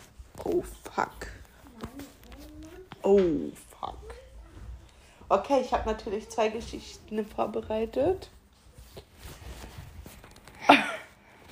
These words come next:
Einmal eine Geschichte. Boah, meine sind immer richtig peinlich. Okay,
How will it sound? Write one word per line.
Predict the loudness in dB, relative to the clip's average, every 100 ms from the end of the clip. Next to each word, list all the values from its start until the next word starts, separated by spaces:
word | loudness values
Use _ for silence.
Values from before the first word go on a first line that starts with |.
| -12 -12 -8 -4 0 0 -2 -6 -14 -20 -20 -18 -16 6
Einmal | 8 8 6 4
eine | 2
Geschichte. | -2 -2 -2 -4 -6 2 6 6 4 -2 -20 -20 -20 -20 -12
Boah, | -4 0 0 -4 8
meine | 10 10 6
sind | 2 2
immer | 2 0
richtig | -4 -8 -12 -2
peinlich. | 0 0 -4 -12 -18 -18 -18 -16 -18 0
Okay, | 4 4 4 6